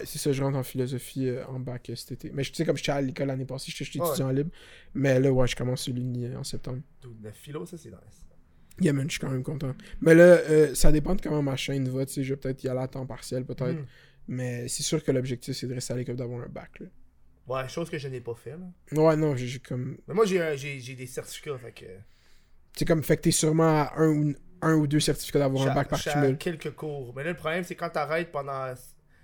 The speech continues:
Speaker 2: je pense, si t'arrêtes tes études pendant trois ans, euh, ton bac par cumul, faut que tu recommences, genre, les études que t'as faites
Speaker 1: Ok, je comprends.
Speaker 2: pour le dernier certificat, genre. Tu sais, moi, mon dernier certificat, je l'ai lâché, euh, au milieu, là. Il me restait, genre, cinq, six cours, là.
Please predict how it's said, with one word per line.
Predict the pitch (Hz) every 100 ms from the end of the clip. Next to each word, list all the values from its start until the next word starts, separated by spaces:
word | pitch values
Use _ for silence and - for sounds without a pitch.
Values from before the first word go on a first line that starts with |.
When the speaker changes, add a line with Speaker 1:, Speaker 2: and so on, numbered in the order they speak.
| - -
Speaker 2:
je | -
pense, | 147 - _ - _ _ _ -
si | -
t'arrêtes | 196 185 202
tes | 180 160
études | 147 196 175
pendant | 147 143 135 - _ -
trois | - 156 180 165 147
ans, | 160 220 - _ _ _ _ - -
euh, | 120 127 123 120 120 120 113 -
ton | 139
bac | 131 165 175
par | 165 -
cumul, | - 156 165 170 170 156 -
faut | 131
que |
tu | -
recommences, | - 160 139 156 143
genre, | 143
les | 139 135
études | 143 143
que |
t'as | 131 120
faites | 147 - - _ -
Speaker 1:
Ok, | 160 156
je | 131
comprends. | 127 135 -
Speaker 2:
pour | 147 147 143 113 135
le | 131
dernier | 127 135
certificat, | 139 127 - 123 113
genre. | 117 -
Tu | - -
sais, | 185
moi, | 208
mon | 185
dernier | 175 175
certificat, | 170 - 202
je | 175
l'ai | 151
lâché, | 151 143 139 160 151
euh, | 131 139
au | 135
milieu, | 127 127 127
là. | 120
Il | 120
me | 123
restait, | 117 135
genre, | 123 113 -
cinq, | 127
six | - -
cours, | 131
là. | 117